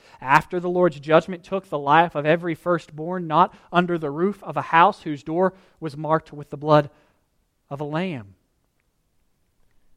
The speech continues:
Jesus leads the people of God on an exodus out of death after the Lord takes his life, so that all who follow him can live safe under the roof of his house, whose door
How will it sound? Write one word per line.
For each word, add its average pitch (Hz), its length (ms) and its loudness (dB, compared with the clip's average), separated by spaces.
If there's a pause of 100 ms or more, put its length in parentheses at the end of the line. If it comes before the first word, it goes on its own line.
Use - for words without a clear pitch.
(240)
Jesus 165 520 -8
leads 135 640 -14 (280)
the - 80 -16
people 165 380 -12
of 143 80 -10
God 135 340 0
on 139 160 -14
an 135 120 -8
exodus - 600 -10 (360)
out 143 180 -4
of 185 160 -10
death 123 340 -10 (460)
after 156 340 2
the 160 120 -10
Lord 156 260 -6
takes - 320 -10
his 202 300 -2
life, - 420 -10 (680)
so 175 160 -8
that 147 120 -4
all 175 200 4
who 185 100 -8
follow 165 440 -4
him 170 300 -12 (520)
can 160 140 -12
live 156 180 -8
safe 160 500 -6
under 147 160 -10
the 139 100 -10
roof 165 300 -8
of 127 120 -14
his 220 320 0
house, 117 460 -16 (440)
whose 147 200 -12
door 160 380 -4